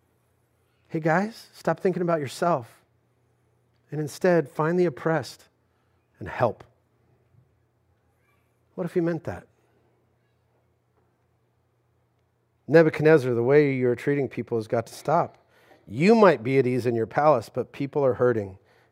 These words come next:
and you're not doing anything." So remember, this is a testimony.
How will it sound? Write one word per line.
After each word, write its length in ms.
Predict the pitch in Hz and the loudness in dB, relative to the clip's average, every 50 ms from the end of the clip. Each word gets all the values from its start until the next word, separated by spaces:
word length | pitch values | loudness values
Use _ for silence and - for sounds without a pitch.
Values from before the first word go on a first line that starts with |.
| _ | _
and 100 | - 107 | -6 -2
you're 140 | 113 123 127 | 2 2 4
not 180 | 127 120 110 95 | 4 4 2 0
doing 240 | 113 117 117 113 104 | -2 -2 -2 -2 -4
anything." 500 | 98 92 90 - - - 85 87 92 90 _ _ _ _ _ _ _ _ _ _ _ _ _ _ _ _ _ _ _ _ _ _ _ _ _ _ _ _ _ _ _ _ _ | -6 -10 -12 -14 -18 -20 -20 -20 -20 -20 _ _ _ _ _ _ _ _ _ _ _ _ _ _ _ _ _ _ _ _ _ _ _ _ _ _ _ _ _ _ _ _ _
So 140 | - - 175 | -4 0 2
remember, 340 | 175 185 196 208 202 175 147 | 4 4 6 4 6 4 4
this 160 | 143 147 - | 4 4 4
is 60 | - | 4
a 60 | 208 | 2
testimony. 720 | 190 - - 156 175 - - - 151 127 113 104 98 95 | 4 4 4 2 2 2 -2 -6 -6 -6 -6 -6 -10 -14